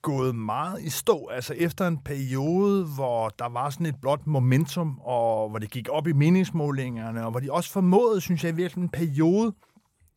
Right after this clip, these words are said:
at lave den her, øh, blå alliance, det her borgerlige konvent, hvor man bøjede sig lidt ind mod hinanden og accepterede ligesom, at man ikke skulle mundhugges, at man ikke ligesom skulle strides for åben skærm,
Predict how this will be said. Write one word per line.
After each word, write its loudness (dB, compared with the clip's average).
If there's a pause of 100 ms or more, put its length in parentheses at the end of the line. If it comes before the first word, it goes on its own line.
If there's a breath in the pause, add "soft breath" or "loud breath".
(800 soft breath)
at -6
lave 0
den 4
her, 0 (100)
øh, -6 (100)
blå 4
alliance, 0
det -6
her -4
borgerlige -4
konvent, -4 (440 soft breath)
hvor -2
man -2 (120)
bøjede 2
sig -2
lidt 0
ind -2
mod 4
hinanden 2
og -6
accepterede -2
ligesom, 0
at -4
man -8
ikke -6
skulle 0
mundhugges, 4
at -10
man -10
ikke -8
ligesom -2
skulle -4
strides 0
for -6
åben 0
skærm, -4